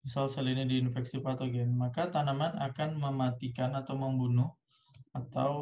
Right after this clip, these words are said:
eh, ya, membunuh sel yang ada di bagian sini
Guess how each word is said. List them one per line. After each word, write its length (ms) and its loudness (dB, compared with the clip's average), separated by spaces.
eh, 280 0
ya, 80 0
membunuh 560 0
sel 400 0
yang 80 0
ada 240 2
di 80 2
bagian 400 2
sini 320 0